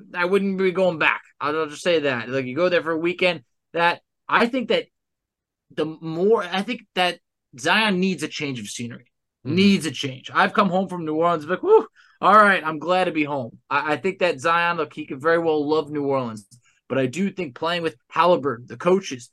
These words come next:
Speaker 1: the culture, I think everything like that would be awesome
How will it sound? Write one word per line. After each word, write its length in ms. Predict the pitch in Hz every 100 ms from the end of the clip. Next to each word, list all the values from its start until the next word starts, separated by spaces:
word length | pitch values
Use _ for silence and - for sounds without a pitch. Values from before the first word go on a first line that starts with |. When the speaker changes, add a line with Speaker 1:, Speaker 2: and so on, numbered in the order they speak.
| _ _
Speaker 1:
the 100 | 127
culture, 560 | 120 165 185 185 135 117 143
I 140 | 165
think 180 | 185 185
everything 400 | 180 185 190 190
like 180 | 165 156
that 160 | 156
would 140 | 151 139
be 180 | 147 - -
awesome 680 | 175 185 190 - 131 113